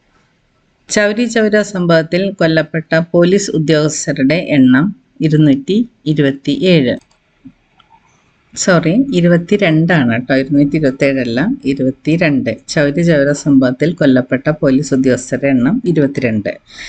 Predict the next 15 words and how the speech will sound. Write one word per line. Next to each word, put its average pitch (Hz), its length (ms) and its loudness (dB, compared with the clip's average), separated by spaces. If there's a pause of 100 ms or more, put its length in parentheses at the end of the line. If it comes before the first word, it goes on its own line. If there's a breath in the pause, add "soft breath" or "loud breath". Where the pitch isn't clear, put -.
(240 loud breath)
ചൗരി 196 320 0
ചൗര 190 400 0
സംഭവം 165 520 2
നടന്നത് 139 640 2
ഏത് 170 240 2
മാസത്തിലാണ്? 147 720 0
ഫെബ്രുവരി 151 440 0
മാസത്തിൽ. 123 680 -2 (420 loud breath)
ചൗരി 185 300 2
ചൗര 185 340 0
സംഭവം 165 640 0 (200)
സംബന്ധിച്ച 156 640 0
സ-, 165 160 -4
അന്വേഷണത്തിന് 151 1000 2
രൂപീകരിച്ച 160 640 0